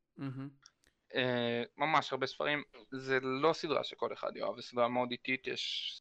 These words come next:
Speaker 2: ספרים שלמים
Speaker 1: או.
Speaker 2: שלא קורה בהם, שקורה בהם קרוב לשום
Speaker 1: זה
Speaker 2: דבר.
Speaker 1: <laughs> זה נכון.
Speaker 2: כאילו, אייל עכשיו
Speaker 1: <laughs>
Speaker 2: תקוע ב-,
Speaker 1: אני,
Speaker 2: בספר הש-,
Speaker 1: כן,
Speaker 2: אני
Speaker 1: גלעד
Speaker 2: בעברית.
Speaker 1: קרא את הסדרה חמש פעמים, שש פעמים, עשרים פעמים.
Speaker 2: <laughs>
Speaker 1: אמ, אני,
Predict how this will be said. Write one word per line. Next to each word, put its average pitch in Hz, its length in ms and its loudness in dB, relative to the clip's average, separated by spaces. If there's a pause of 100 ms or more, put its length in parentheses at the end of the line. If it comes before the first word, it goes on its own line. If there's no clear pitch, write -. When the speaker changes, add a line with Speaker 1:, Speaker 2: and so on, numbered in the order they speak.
(100)
Speaker 2:
ספרים 123 240 0
שלמים 123 240 -2
Speaker 1:
או. 120 40 -2
Speaker 2:
שלא 123 180 6
קורה 123 220 4
בהם, 123 220 4 (500)
שקורה 143 260 4
בהם 139 140 4
קרוב 139 360 8
לשום 143 320 4
Speaker 1:
זה 135 80 8
Speaker 2:
דבר. 127 100 4
Speaker 1:
<laughs> 165 340 6
זה 120 140 0
נכון. 120 320 -4 (200)
Speaker 2:
כאילו, 139 240 8
אייל 139 260 10
עכשיו 139 220 4
Speaker 1:
<laughs> 233 200 10
Speaker 2:
תקוע 151 200 4
ב-, 123 500 2
Speaker 1:
אני, 127 180 -2
Speaker 2:
בספר 127 200 2
הש-, 131 180 -6 (140)
Speaker 1:
כן, 92 200 -6
Speaker 2:
אני 82 100 -14
Speaker 1:
גלעד 135 240 4
Speaker 2:
בעברית. 135 320 2
Speaker 1:
קרא 139 220 6
את 139 200 -4
הסדרה 113 580 -4
חמש 113 340 -8
פעמים, 127 520 -6 (120)
שש 123 280 -10
פעמים, 117 400 -6
עשרים 117 280 -12
פעמים. 117 380 -8 (400)
Speaker 2:
<laughs> - 80 -2 (640)
Speaker 1:
אמ, 101 400 -2
אני, 131 600 -2